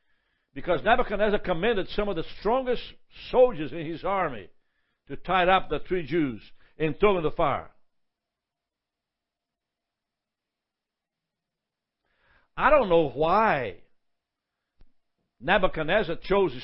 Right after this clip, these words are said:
strong man to, to put, to sacrifice three fourteen-year-olds.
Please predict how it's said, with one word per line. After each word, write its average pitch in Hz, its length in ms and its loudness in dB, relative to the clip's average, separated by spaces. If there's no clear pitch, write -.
strong 196 340 0
man 170 400 -2
to, 160 300 -2
to 330 80 0
put, 240 360 2
to 170 80 -4
sacrifice 214 720 0
three 262 360 -4
fourteen-year-olds. 247 960 0